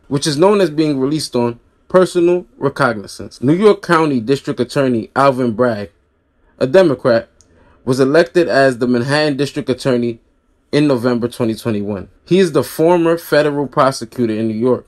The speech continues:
Attorney General's office. Bragg inherited the Trump investigation from his predecessor, Cyrus Vance Junior. Two senior prosecutors quit his office last year,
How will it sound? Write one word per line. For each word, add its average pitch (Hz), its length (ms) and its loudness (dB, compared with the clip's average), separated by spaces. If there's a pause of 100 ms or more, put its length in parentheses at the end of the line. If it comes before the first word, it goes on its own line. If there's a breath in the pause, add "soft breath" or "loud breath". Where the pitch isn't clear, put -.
Attorney 127 460 -2
General's 117 380 -4
office. - 580 -2
Bragg 151 340 4
inherited 139 560 0
the 110 100 -4
Trump 131 300 -2
investigation 113 800 -2
from 101 220 -6
his 98 100 -12
predecessor, 87 680 -8 (1000)
Cyrus 131 560 0
Vance 117 440 -2
Junior. 90 520 -8 (920)
Two 190 200 0
senior 185 360 0
prosecutors 123 760 0
quit 139 260 -2
his 117 180 -4
office 117 400 -2
last 92 300 -8
year, 73 220 -10